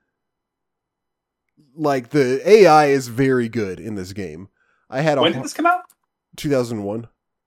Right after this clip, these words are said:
Speaker 2: Uh, do you want a one v one right now, even though I've never played the game? I'm just kidding. What's the name of this game?
Speaker 1: Yeah, <laughs> if you wanted to, I would. Uh,
Speaker 2: No, no.
Speaker 1: it's Empire Earth.
Speaker 2: Empire Earth. Okay, I'm gonna take a look at this 'cause, uh,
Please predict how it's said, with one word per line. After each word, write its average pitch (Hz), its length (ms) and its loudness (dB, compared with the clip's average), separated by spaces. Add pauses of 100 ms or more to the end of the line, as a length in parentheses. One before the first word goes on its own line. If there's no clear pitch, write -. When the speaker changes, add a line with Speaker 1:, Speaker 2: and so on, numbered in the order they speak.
(420)
Speaker 2:
Uh, 143 440 4
do 123 80 -6
you 135 80 -2
want 135 100 0
a 123 40 -4
one 127 180 -2
v 127 80 -2
one 117 180 -4
right 143 140 -4
now, 165 120 -4
even 135 120 -6
though 120 100 -6
I've 110 60 -6
never 113 160 -10
played 113 180 -10
the 110 60 -14
game? 139 260 -10 (960)
I'm - 60 -16
just 139 200 -16
kidding. 120 180 -4
What's 147 140 -4
the 170 60 -4
name 156 120 0
of 156 60 -8
this - 100 -12
game? 110 180 -8 (360)
Speaker 1:
Yeah, 147 300 2
<laughs> - 20 2
if 220 340 4
you 214 100 0
wanted 175 280 2
to, 165 180 2
I 151 60 6
would. 170 240 2
Uh, 165 360 4
Speaker 2:
No, 131 200 2
no. - 200 -10
Speaker 1:
it's 147 300 -4
Empire 139 400 0
Earth. 117 320 -8 (640)
Speaker 2:
Empire 131 300 -10
Earth. 107 140 -14
Okay, 123 100 -16 (120)
I'm 143 80 -2
gonna 165 120 -4
take 160 100 -4
a 123 40 -6
look 113 100 -6
at 110 80 -14
this 110 160 -20
'cause, 117 260 -10
uh, 110 400 -4